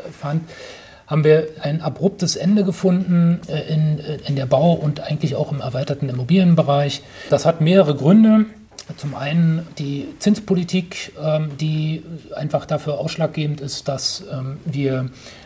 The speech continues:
jetzt, äh, einen steigenden Zinssatz, äh, im Hypothekenbereich sehen, was einfach das Bauen insgesamt, äh, verteuert. Zum Zweiten sind in den letzten Jahren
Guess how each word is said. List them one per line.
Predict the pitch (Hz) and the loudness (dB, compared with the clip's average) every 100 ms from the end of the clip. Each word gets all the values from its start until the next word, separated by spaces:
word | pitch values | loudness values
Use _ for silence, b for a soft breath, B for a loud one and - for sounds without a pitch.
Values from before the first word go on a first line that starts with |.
| B | B
jetzt, | 147 151 - - - | -2 0 0 -6 -6
äh, | 147 | -4
einen | 127 131 147 | -4 -6 -8
steigenden | - - 175 160 | -2 2 4 2
Zinssatz, | - 202 - 190 185 | 4 2 6 4 4
äh, | - 151 147 147 | -6 -4 -4 -6
im | 143 147 | -6 -8
Hypothekenbereich | 139 131 170 196 185 175 170 151 143 147 - | -8 -4 -2 0 0 -2 -4 -4 -2 -4 -6
sehen, | 151 127 139 139 127 - _ _ _ - - | -6 -2 0 0 -4 -10 _ _ _ -16 -10
was | 135 - | -8 -6
einfach | 143 143 | -4 -4
das | 156 - | -4 -6
Bauen | 139 156 160 | -2 -2 0
insgesamt, | 165 - 151 147 143 - | 0 0 -2 -2 -4 -12
äh, | |
verteuert. | 113 139 - 160 175 175 170 B B B B B | -12 -10 -6 0 2 2 0 B B B B B
Zum | - 147 | -8 -8
Zweiten | - 147 165 165 160 165 165 | 0 2 4 2 2 0 -6
sind | 123 147 151 | -4 -4 -2
in | 156 | -2
den | 139 | -2
letzten | 131 139 - 139 | -4 -6 -6 -2
Jahren | 135 151 156 160 | 0 0 0 -2